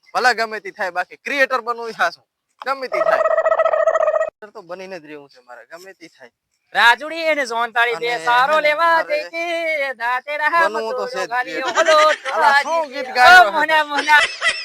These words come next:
Speaker 2: કેમ છે મોના?
Speaker 1: મજા, મજા.
Speaker 2: કેમ રાખ્યો છે?
Speaker 1: બસ હવે આમ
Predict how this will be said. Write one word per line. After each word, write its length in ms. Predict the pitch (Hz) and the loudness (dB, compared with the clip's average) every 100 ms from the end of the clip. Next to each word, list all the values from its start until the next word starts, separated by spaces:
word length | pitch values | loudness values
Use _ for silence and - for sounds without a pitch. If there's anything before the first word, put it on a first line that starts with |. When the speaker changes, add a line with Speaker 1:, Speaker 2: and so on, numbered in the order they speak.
| - - 440 - - | -8 -6 -8 -8 0
Speaker 2:
કેમ 200 | 254 302 | 2 2
છે 100 | 285 311 | 2 0
મોના? 380 | 311 311 320 294 214 - - | 0 2 4 4 2 -4 -10
Speaker 1:
મજા, 260 | 180 254 226 | -2 2 2
મજા. 500 | 214 247 233 185 139 - _ _ | 4 6 8 8 4 -8 _ _
Speaker 2:
કેમ 160 | - 277 | 0 2
રાખ્યો 440 | 311 285 240 302 277 | 8 8 8 4 6
છે? 120 | 311 294 196 - - | 8 8 6 0 -8
Speaker 1:
બસ 140 | 214 | -4
હવે 140 | 196 214 | 2 4
આમ 240 | 220 233 | 4 4